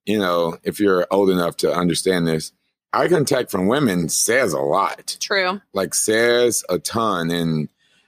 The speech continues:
Speaker 1: I mean, if she looks at you and there's constant eye contact and she smiles,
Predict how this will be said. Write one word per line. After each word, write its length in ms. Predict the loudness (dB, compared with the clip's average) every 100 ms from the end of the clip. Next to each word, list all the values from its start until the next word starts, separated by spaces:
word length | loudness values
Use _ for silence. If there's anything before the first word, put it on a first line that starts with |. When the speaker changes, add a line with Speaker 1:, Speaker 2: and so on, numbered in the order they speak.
| _
Speaker 1:
I 80 | -4
mean, 220 | 0 0
if 100 | 0
she 180 | 0 0
looks 280 | 2 2 2
at 200 | -2 2
you 180 | 2 2
and 120 | 2
there's 260 | 0 -2 -4
constant 640 | -8 -4 -4 -2 -4 -2
eye 180 | -2 -2
contact 540 | -2 -2 0 -2 -2
and 120 | -4
she 140 | -2 -2
smiles, 680 | -2 -2 0 0 -2 -4